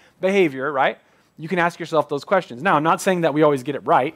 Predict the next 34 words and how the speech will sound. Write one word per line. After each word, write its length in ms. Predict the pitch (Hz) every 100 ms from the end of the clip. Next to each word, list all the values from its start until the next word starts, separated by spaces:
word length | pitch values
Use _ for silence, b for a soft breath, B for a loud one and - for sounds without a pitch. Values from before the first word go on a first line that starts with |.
| _
We 140 | - 131
sometimes 520 | - 185 156 131 120
ask 240 | 127 127 -
those 160 | 120
questions 340 | - 123 - 143
and 100 | 160
still 180 | - 156
do 100 | 131
the 80 |
wrong 240 | 120 113 113
thing. 340 | - 156 107 - b b b _
But 260 | 160 - _ _
that 260 | 113 135 156
is 180 | 151 131 -
moral 300 | 131 135 127
framework. 420 | 151 175 143 113
We 80 | 120
get 160 | 123
it 100 | 127
from 280 | - 120 117
the 60 | 131
Bible. 420 | 185 180 127 113 b b b
The 100 | 160
second 480 | - - 262 240 170 _ _
area, 300 | 127 123 117
though, 240 | 113 113 135
that 160 | 135
we 120 | 131
see, 440 | 120 - 120 127 151
even 240 | 156 165
from 220 | 160 160 147
the 80 |
Christian 480 | 131 - 170 - 147
worldview 560 | 131 156 139 110 101